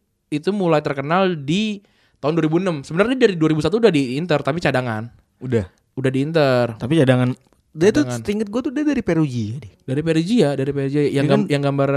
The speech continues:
Speaker 1: serigala ya?
Speaker 2: Ini gambarnya
Speaker 1: Sama
Speaker 2: naga.
Speaker 1: mau nggak?
Speaker 2: Naga.
Speaker 1: Naga apa serigala sih?
Speaker 2: Pokoknya miring aja.
Speaker 1: Iya, gitu, madep,
Speaker 2: Miring
Speaker 1: madep
Speaker 2: kan?
Speaker 1: gitu.
Speaker 2: Madep, madep, ngadep gitu
Speaker 1: Iya.
Speaker 2: kan? Sama Nakata.
Speaker 1: Sama Nakata,
Speaker 2: Iya.
Speaker 1: benar.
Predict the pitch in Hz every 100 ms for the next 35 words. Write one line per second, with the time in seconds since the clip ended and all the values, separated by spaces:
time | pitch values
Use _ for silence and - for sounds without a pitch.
0 | 139 139 139 151 135 - 127 127 120 120
1 | 120 113 113 127 151 185 143 120 117 117
2 | 113 - _ 120 131 196 190 170 151 135
3 | 151 170 123 120 151 170 127 139 147 170
4 | 151 113 104 - 139 131 - 135 135 131
5 | 131 139 160 160 180 143 127 131 139 -
6 | - 135 135 147 135 180 175 - 127 143
7 | 147 143 147 - - _ _ - 131 131
8 | 131 139 135 123 123 120 117